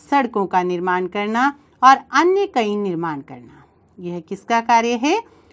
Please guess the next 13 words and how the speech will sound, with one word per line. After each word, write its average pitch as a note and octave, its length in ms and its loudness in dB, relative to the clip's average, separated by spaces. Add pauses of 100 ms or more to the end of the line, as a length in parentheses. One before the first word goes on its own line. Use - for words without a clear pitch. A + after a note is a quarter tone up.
(180)
लोक G#3+ 480 4
निर्माण F#3 580 0 (280)
विभाग F#3+ 440 -2 (140)
का। - 140 -20 (1200)
प्रिय F3+ 180 0
बच्चों, A#3+ 460 -2 (380)
तो - 120 -6
आइए G#3 520 4 (400)
अब A#3 380 8 (220)
कुछ C4+ 400 -2 (140)
रिक्त A3 520 -4
स्थानों F3+ 480 -2
की B3+ 220 -6